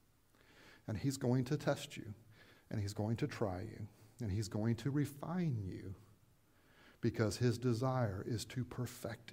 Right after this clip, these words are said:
you. Now, that perfection will not come until the second advent of Jesus Christ, when he is displayed in all of his glory, and when you become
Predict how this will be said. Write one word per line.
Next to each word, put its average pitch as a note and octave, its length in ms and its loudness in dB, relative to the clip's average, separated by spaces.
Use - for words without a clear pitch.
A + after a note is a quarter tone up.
you. - 180 -6
Now, G#2 80 -2
that A#2+ 200 2
perfection A#2+ 640 6
will B2 160 8
not B2+ 280 4
come G#2+ 420 2
until G#2+ 580 4
the A2 120 -2
second B2 520 4
advent G2+ 640 0
of G2 220 0
Jesus F#2 640 -4
Christ, - 680 -6
when G#2+ 160 2
he D#3 400 8
is D3 240 6
displayed B2 640 6
in A2+ 120 4
all G2+ 260 4
of G2 100 -2
his D#3 280 6
glory, C#3+ 500 6
and G#2+ 240 2
when A2 260 6
you C#3 480 4
become A#2+ 640 2